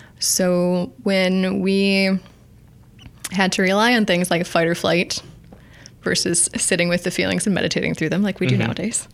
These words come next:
Speaker 1: uh, or when we had to deal with cortisol being released from our body as a hormone,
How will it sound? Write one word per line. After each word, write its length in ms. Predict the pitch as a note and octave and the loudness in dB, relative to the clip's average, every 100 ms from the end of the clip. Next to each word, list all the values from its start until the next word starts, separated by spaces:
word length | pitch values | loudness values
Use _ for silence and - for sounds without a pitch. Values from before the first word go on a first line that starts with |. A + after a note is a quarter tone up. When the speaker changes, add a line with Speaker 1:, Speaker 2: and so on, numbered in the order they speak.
| - - - - - | -18 -18 -18 -20 -8
Speaker 1:
uh, 360 | F3 D#3+ D#3+ D#3+ | -4 -2 -2 -2
or 240 | F3 E3+ E3+ | 0 0 0
when 140 | E3+ | 0
we 100 | E3+ | 0
had 260 | E3+ F3 E3 | 0 0 0
to 460 | - F3 E3+ E3+ E3 | 0 0 2 2 0
deal 300 | E3 E3 E3 | 0 0 0
with 300 | E3 - - - - | -2 -4 -16 -20 -6
cortisol 460 | - F3+ E3+ E3 | 0 2 2 0
being 180 | D#3+ E3 | 0 0
released 340 | E3 E3 E3 - | 0 0 0 -2
from 100 | E3 | -2
our 80 | E3 | -2
body 220 | D#3+ E3 | 0 0
as 80 | E3 | 0
a 60 | |
hormone, 400 | D#3+ E3 E3+ F3 | -2 -2 0 -2